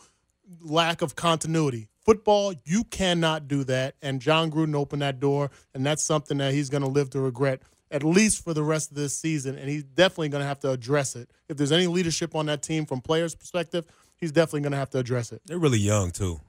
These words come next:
Speaker 2: So, I mean, you don't, you don't want to give them that leeway, but you do wanna speak the truth. They're, they're pretty young.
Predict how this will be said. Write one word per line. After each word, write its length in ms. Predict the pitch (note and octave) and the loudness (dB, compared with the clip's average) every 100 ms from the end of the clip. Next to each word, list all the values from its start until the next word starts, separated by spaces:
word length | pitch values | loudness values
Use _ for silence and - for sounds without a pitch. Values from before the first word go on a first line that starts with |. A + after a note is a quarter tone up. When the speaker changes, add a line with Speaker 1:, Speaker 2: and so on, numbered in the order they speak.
| _ | _
Speaker 2:
So, 340 | - A2 A2 | -4 0 0
I 100 | A2+ | 0
mean, 300 | B2 B2+ B2 A2+ | 0 2 0 0
you 100 | C#3 | 0
don't, 280 | D3 B2 A#2 | 0 0 -4
you 80 | C3+ | -4
don't 240 | F3 C#3+ F#2+ | -2 0 2
want 280 | A#2+ E3 | 2 2
to 120 | - C3 | 0 0
give 180 | C3+ C3+ | 0 0
them 100 | B2+ | 0
that 140 | B2+ | 0
leeway, 340 | A#2 B2+ B2 B2+ | 0 -2 0 -2
but 240 | A2+ G#2 | -2 -4
you 60 | G2+ | -2
do 120 | B2 | 0
wanna 180 | A#2 G#2+ | 0 -2
speak 180 | - | -4
the 80 | G2 | -10
truth. 220 | - A2+ | -4 -4
They're, 120 | A#2 C3+ | -2 -6
they're 100 | - | -2
pretty 200 | G#3+ G3+ | 0 2
young. 240 | E3+ C3 | 2 0